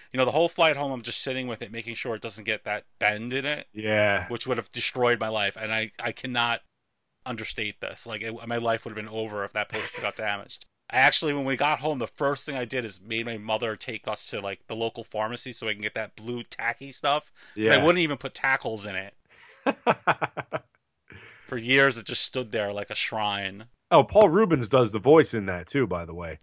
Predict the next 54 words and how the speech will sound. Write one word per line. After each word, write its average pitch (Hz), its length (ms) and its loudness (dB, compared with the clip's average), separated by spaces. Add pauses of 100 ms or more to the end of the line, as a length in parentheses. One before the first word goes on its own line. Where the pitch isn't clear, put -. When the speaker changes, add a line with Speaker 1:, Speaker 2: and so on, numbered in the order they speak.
Speaker 1:
Yes, 135 220 6
Speaker 2:
I 113 40 6
don't 131 100 6
Speaker 1:
I - 20 4
know. 147 220 8
That 131 100 10
was, 135 120 6
Speaker 2:
yeah. 104 100 2
Speaker 1:
they 131 120 2
just 127 200 -4
added 127 320 0
a 120 40 -4
little 131 200 -2
more 120 240 -2
oomph 131 240 -8
to 139 120 -8
the 120 80 -2
ride. 117 440 4 (240)
Speaker 2:
Yeah. 127 460 6 (340)
And 143 100 6
what 175 140 8
was 151 120 6
so 226 200 6 (100)
awesome 143 640 6 (280)
is 127 440 2
the 120 100 0
point 170 420 0 (100)
where 127 680 8
they 127 200 4
show, 165 280 10
like, 143 180 8
the 117 80 2
safety, 143 920 2 (180)
uh, 117 420 0
s-, - 220 -14 (380)
sort - 260 6
of 349 60 6
like 160 160 10
the 131 80 6
safety 147 400 6
lecture 139 400 6
on 117 100 6
an 107 80 2
Speaker 1:
The - 140 8
Speaker 2:
airplane. 127 260 6
Speaker 1:
best, 139 340 8
that's 185 320 4
by 180 240 10
Speaker 2:
When 143 120 8
Speaker 1:
far 185 260 12
the 175 120 6
best 143 220 6
part. 117 240 6
Speaker 2:
Yeah, 202 80 8